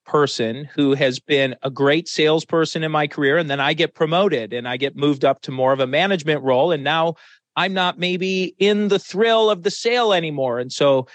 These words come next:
in that position you just described, it's easy for someone who's used to selling and the thrill and excitement that comes along with that. This becomes, for that manager, like you said, it could be a power thing. It could just be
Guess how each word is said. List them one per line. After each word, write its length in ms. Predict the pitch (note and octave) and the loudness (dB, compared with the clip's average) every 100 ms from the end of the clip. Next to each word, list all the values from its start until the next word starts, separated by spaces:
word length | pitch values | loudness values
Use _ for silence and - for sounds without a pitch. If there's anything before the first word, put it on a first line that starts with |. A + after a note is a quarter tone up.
| - - - | -20 -12 -2
in 240 | F3+ E3 | -2 2
that 320 | D#3 E3 - | 2 0 -2
position 440 | - D3 F3 - D3+ | -6 -4 -4 -2 -2
you 120 | D3 | 0
just 220 | D#3 - | 0 -2
described, 480 | D3 - D#3+ A#3+ E3+ | -4 0 2 2 0
it's 200 | B2+ - | -2 -2
easy 440 | F3 E3 D#3+ D#3 - - _ | -2 0 0 -2 -6 -18 _
for 140 | - D3 | 0 0
someone 300 | - D#3 D3 | 2 0 0
who's 240 | C#3+ B2+ | -2 -2
used 320 | B2+ C#3+ D#3 | 0 0 0
to 80 | - | -4
selling 560 | D3 - D3 D#3 F3 D#3+ | 0 2 4 2 0 -2
and 240 | C3 A#2+ - | -4 -6 -8
the 180 | D3 C3 - | -2 -2 0
thrill 360 | D#3 D#3+ F3 F3 | 0 4 4 4
and 80 | C#3+ | 0
excitement 580 | - - E3+ F#3+ E3+ | -4 0 0 0 -4
that 80 | D3+ - | -6 -4
comes 260 | D#3+ D3+ | -4 -2
along 360 | C#3 C3+ D#3+ B3 | 0 2 2 2
with 180 | E3 - | 0 0
that. 280 | A#2+ D3 - _ _ _ _ | 0 0 -4 _ _ _ _
This 180 | D#3+ D#3+ | 0 0
becomes, 560 | E3+ - E3 D#3+ C#3+ | -2 0 0 0 -4
for 180 | - C#3 | -4 -2
that 280 | B2+ D3 - | 0 0 0
manager, 460 | D3 C3+ C3+ D#3+ F3 | -2 -2 0 0 0
like 180 | D3 | 0
you 80 | D#3+ | -2
said, 160 | E3+ D3 | -2 -2
it 120 | B2 | 0
could 160 | D3 C3+ | -2 0
be 80 | |
a 80 | B2+ | 0
power 360 | - B2+ B2+ C#3 | 0 2 4 2
thing. 300 | C#3 D#3+ F#3+ | 0 -2 0
It 140 | C#3+ | -2
could 200 | - G#3 | 0 0
just 220 | G3 D3+ | 0 -2
be 260 | - D3 C#3 | -2 -2 -2